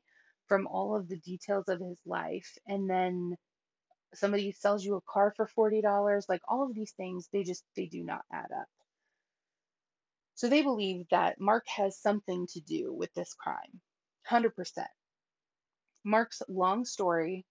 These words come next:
was all a lie. They told Mark that they knew he had something to do with Johnny's disappearance, which, of course, Mark was like, "No way, I did nothing. I just bought a car for forty dollars." By six A M that morning,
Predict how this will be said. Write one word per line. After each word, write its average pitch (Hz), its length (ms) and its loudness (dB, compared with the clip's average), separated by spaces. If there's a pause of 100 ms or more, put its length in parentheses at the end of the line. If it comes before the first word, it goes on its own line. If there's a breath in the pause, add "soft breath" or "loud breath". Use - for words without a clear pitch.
(140)
was 165 220 -4
all 170 300 0
a - 20 -2
lie. 208 340 0 (920)
They 220 120 4
told 294 380 2
Mark 175 340 -2 (320)
that 180 240 4
they 233 160 0
knew 262 680 0
he 202 100 -6
had 220 300 -8
something 214 560 -6
to 196 80 -10
do 180 200 -4
with 160 120 -6
Johnny's 160 440 -6
disappearance, - 880 -14 (520)
which, 196 200 2
of 180 120 -16
course, 180 320 0
Mark 180 240 -2
was 180 160 -6
like, - 280 -4
"No 175 140 -4
way, 180 400 0 (220)
I 175 60 -10
did 170 200 -8
nothing. - 480 -6 (180)
I 175 120 -4
just 180 220 -8
bought 196 160 6
a 208 40 -2
car 254 380 2
for 240 160 -10
forty 269 200 0
dollars." 285 460 -2 (1400)
By 202 140 10
six - 320 -4
A 311 160 4
M 220 140 2
that 220 160 2
morning, 190 540 -4